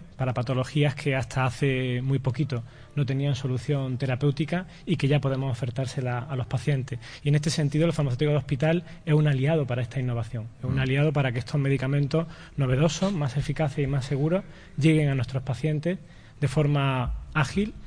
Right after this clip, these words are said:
Speaker 1: y de forma segura para ellos.
Speaker 2: Claro, los farmacéuticos de hospital disponéis de unas terapias que no se disponen en una farmacia regular.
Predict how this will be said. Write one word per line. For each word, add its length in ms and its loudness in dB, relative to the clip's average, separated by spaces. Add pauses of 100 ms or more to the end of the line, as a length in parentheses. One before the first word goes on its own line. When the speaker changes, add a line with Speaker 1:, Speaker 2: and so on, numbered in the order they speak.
(140)
Speaker 1:
y 60 2
de 100 2
forma 280 0
segura 400 0
para 180 -2
ellos. 240 -8
Speaker 2:
Claro, 240 0
los 220 4
farmacéuticos 680 0
de 140 2
hospital 560 0
disponéis 680 2 (480)
de 160 0
unas 240 2
terapias 440 2
que 120 -2
no 100 2
se 100 0
disponen 520 2
en 100 2
una 180 2
farmacia 680 -2
regular. 320 -2